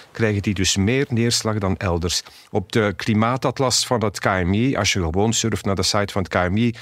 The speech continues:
ze hebben daar een klimaatatlas en dan zie je het heel mooi dat in oktober en in november,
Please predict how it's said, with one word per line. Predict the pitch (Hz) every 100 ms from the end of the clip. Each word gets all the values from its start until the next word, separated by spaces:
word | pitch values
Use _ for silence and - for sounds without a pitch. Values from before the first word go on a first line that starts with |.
| -
ze | -
hebben | 107 104
daar | 104
een | 98
klimaatatlas | - 95 98 110 120 113 120 -
en | 110
dan | 98
zie | 95
je | 98
het | 90
heel | 98 135
mooi | 127 120 123 120 -
dat | - 104
in | 113
oktober | 92 - 123 123 123
en | 113 104
in | 101
november, | 113 107 135 143